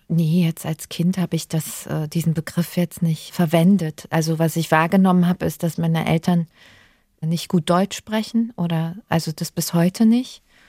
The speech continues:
Und dass sie immer arbeiten und ich auch sehr schlecht Deutsch sprechen konnte, als ich eingeschult wurde. Und das auch, ja, irgendwie, das sind wirklich prägende Erinnerungen, wie ich da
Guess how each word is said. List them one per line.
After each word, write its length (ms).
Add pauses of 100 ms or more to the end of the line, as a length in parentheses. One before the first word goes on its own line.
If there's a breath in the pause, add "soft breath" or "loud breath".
(320 soft breath)
Und 100
dass 140
sie 120
immer 280
arbeiten 580
und 220
ich 260
auch 180
sehr 300
schlecht 500
Deutsch 220
sprechen 380
konnte, 320
als 160
ich 120
eingeschult 640
wurde. 400 (680 soft breath)
Und 180
das 240
auch, 380 (500)
ja, 240
irgendwie, 480
das 180
sind 200
wirklich 260
prägende 420
Erinnerungen, 760
wie 80
ich 120
da 280